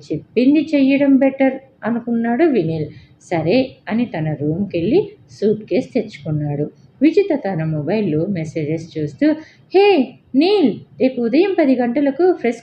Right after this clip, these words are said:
కాన్ఫరెన్స్ ఉంది అని, ప్రెస్ క్రా-, కాన్ఫరెన్స్ అని ఉంది.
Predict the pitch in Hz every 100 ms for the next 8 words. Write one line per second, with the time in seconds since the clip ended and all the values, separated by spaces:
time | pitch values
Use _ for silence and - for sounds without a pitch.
0 | - 359 339 320 294 269 254 226 208 156
1 | - - _ - 220 262 220 131 - _
2 | _ _ _ - - 262 269 277 359 349
3 | 320 - - 254 247 254 214 214 - -
4 | 214 254 226 220 196